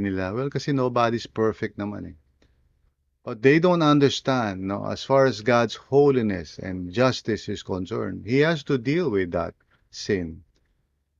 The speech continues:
And yun nga yung dahilan why kailangan natin ng Savior.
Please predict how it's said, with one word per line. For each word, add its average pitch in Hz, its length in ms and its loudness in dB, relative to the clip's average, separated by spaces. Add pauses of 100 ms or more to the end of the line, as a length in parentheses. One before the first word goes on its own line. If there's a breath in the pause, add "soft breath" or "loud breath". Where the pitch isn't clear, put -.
(200)
And 117 240 2
yun 160 240 6
nga 151 80 6
yung 151 240 4
dahilan 127 400 4
why 120 560 2 (560)
kailangan 123 640 6
natin 110 560 0
ng 104 480 -2
Savior. 110 720 -2